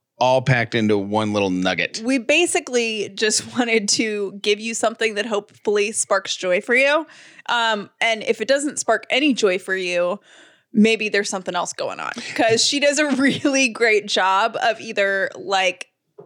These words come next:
Speaker 2: m-, she, it's, she just does a great job of start to finish, and she works so hard on it, picking content that when you feel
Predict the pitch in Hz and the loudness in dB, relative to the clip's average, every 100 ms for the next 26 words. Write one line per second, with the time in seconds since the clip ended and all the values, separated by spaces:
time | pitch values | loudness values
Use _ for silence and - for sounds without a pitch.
0 | _ - 104 - _ _ - - - 302 | _ -4 -2 -4 _ _ -6 -2 0 2
1 | 226 254 - - 320 311 - 226 - 233 | 2 0 -2 0 0 0 -6 -4 0 2
2 | 214 208 208 190 196 180 170 - - - | 2 0 -2 0 0 0 0 -6 -20 -20
3 | - - 202 196 - _ _ - - 254 | -6 0 0 0 -8 _ _ -2 2 0
4 | 262 269 226 185 - 202 240 202 - - | 0 -2 -2 -2 -4 -6 -2 -2 -2 -2
5 | 254 247 269 202 185 180 180 - - - | 2 2 2 0 -2 -2 -4 -6 -16 -20
6 | - 269 269 247 - 196 208 202 180 156 | -4 -2 -2 -4 -2 -2 -2 -4 -6 -4
7 | 190 190 208 175 208 247 - 202 196 214 | -4 -2 -6 -8 -8 -10 -4 0 2 2
8 | 240 | 0